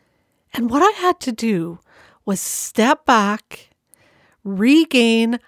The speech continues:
a level of understanding about what was going on within me, around me, and I had to learn new skills. I had to relearn how to deal with conflict that was very different than the conflict I'd ever dealt with before.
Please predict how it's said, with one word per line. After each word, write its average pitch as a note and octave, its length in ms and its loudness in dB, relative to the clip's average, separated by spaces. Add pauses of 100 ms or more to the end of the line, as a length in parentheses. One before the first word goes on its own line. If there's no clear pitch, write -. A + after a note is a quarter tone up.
(100)
a F#3 80 -4
level F3 580 -2
of E3 600 -6 (300)
understanding G3+ 880 0
about G3+ 200 -2
what F#3 200 -8
was G#3+ 160 -8
going F3 280 -4
on E3 300 -4
within F#3 460 2
me, D4+ 380 2 (120)
around F#3 600 2
me, D4+ 300 4 (720)
and G#3 120 -4
I A3+ 40 -6
had B3+ 200 -6
to D#4+ 120 -2
learn C4 240 4
new C4+ 120 4
skills. A3+ 720 -6 (400)
I A#3 40 -4
had B3 100 -4
to B3+ 100 -2
relearn G3+ 800 2
how G3+ 380 -4
to - 240 -8
deal G3 180 -4
with F#3+ 180 -8
conflict - 680 -8
that F#3 160 -6
was G#3 160 -8
very C#4 580 2
different G#3 460 -2
than F3 100 -6
the F3 80 -4
conflict F#3 540 -8
I'd F3+ 120 -4
ever F3+ 160 -4
dealt F3 300 -4
with - 180 -10
before. - 480 -6